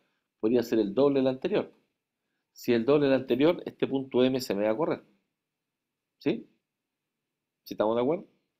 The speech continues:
Y va a quedar en otra timeline. ¿Mm? Entonces, una vez que toco una timeline,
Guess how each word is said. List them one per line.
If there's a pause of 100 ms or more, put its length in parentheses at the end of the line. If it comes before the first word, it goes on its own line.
(1400)
Y
va
a
quedar
en
otra
timeline. (1300)
¿Mm?
Entonces,
una
vez
que
toco
una
timeline,